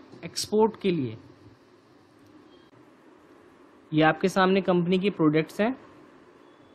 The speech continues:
Company का जो revenue आता है वो basically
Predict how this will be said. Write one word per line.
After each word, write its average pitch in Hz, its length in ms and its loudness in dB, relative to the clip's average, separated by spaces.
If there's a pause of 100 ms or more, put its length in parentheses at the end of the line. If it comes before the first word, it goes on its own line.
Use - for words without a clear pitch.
(1600)
Company 160 360 4
का 208 100 4
जो 202 120 4
revenue 175 400 4
आता 185 240 2
है 196 60 4
वो 190 100 2 (120)
basically 190 480 -2